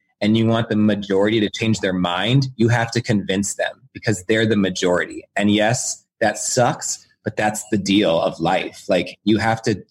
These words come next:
convince the majority to change their mind in order to get them to align with you.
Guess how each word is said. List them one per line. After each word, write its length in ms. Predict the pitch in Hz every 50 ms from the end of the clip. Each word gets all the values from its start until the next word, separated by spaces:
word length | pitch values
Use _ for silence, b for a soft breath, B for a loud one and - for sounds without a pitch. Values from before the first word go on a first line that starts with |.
| _ _
convince 560 | - 139 123 110 92 110 123 139 143 - -
the 100 | - 123
majority 540 | 117 110 104 98 95 104 104 104 104 107 104
to 100 | 101 95
change 320 | - - 101 98 101 95
their 120 | 98 92
mind 320 | 92 95 95 95 92 92 92
in 100 | 95 92
order 380 | 92 90 95 95 98 92 92
to 480 | 92 - - - 95 92 87 90 90 90 B B B B _ _
get 200 | 120 110 110 107
them 380 | 107 101 95 98 98 101 101 - -
to 380 | - - 98 90 90 87 92 113 - _ _ _ _
align 380 | - 98 95 87 87 95 101 95
with 180 | 80 - - -
you. 260 | 90 - - -